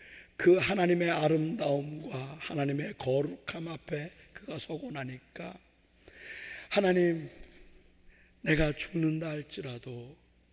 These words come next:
이것은 은혜입니다. 나는 아무것도 아닌 죄인입니다." 그게 보여졌다는 말입니다.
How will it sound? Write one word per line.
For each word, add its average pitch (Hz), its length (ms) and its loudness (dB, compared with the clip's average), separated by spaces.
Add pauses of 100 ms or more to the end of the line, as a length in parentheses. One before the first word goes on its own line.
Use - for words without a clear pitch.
(120)
이것은 170 560 -6 (800)
은혜입니다. 151 800 0 (500)
나는 143 380 -6
아무것도 180 800 -8
아닌 165 440 -4 (120)
죄인입니다." 156 1300 -4 (540)
그게 - 360 -8
보여졌다는 156 960 -8
말입니다. - 640 -14